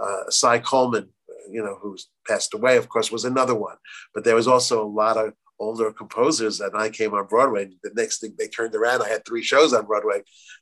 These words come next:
The bullseye on my back could not have been bigger. So you can imagine, you know,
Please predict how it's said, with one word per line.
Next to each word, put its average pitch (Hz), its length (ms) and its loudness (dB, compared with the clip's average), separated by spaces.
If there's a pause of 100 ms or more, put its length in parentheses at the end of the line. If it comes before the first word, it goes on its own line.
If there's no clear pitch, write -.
(180)
The 120 100 2
bullseye 123 540 2
on 113 80 -2
my 113 140 2
back 120 360 0
could 110 180 -6
not 117 220 0
have 104 220 -4
been 101 140 -6
bigger. 127 400 -4
So - 160 -4
you 110 200 -6
can 107 140 -2
imagine, 110 540 -2
you 117 100 -8
know, 98 240 -6